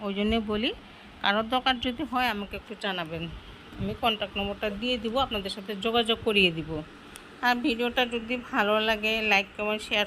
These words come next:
করবেন, সাবস্ক্রাইব করবেন। সাবস্ক্রাইব করলে যদি অন্য কারোর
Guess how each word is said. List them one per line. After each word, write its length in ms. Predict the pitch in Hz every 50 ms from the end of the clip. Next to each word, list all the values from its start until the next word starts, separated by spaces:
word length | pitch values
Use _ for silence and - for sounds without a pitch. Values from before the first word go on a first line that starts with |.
| -
করবেন, 200 | - 208 208 208
সাবস্ক্রাইব 480 | 208 - 247 226 - - - 220 208 208 -
করবেন। 240 | - 202 196 202 208
সাবস্ক্রাইব 640 | 202 - 226 214 208 - - - - 202 - - -
করলে 220 | 226 220 214 214
যদি 320 | 208 214 202 190 208 202 196 - - - - - - - - - -
অন্য 260 | - 226 233 226 226
কারোর 360 | 220 - 220 208 214 214 208